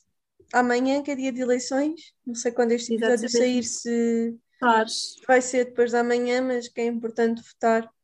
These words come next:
Speaker 1: E estou para ver amanhã como é que as coisas correm, vou estar a acompanhar aqui.
Speaker 2: Ai, eu estou super curiosa. Aqui
Speaker 1: Vou
Speaker 2: está aqui
Speaker 1: pôr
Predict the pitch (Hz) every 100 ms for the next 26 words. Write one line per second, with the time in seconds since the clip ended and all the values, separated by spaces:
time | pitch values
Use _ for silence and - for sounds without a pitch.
0 | _ _ _ _ _ 226 220 220 214 233
1 | 247 233 233 226 233 233 233 233 233 240
2 | 226 233 - 208 233 233 220 220 214 214
3 | 220 220 220 220 220 214 247 254 254 240
4 | 233 240 233 - 247 233 262 247 277 302
5 | 285 294 294 233 202 208 226 254 247 247
6 | 254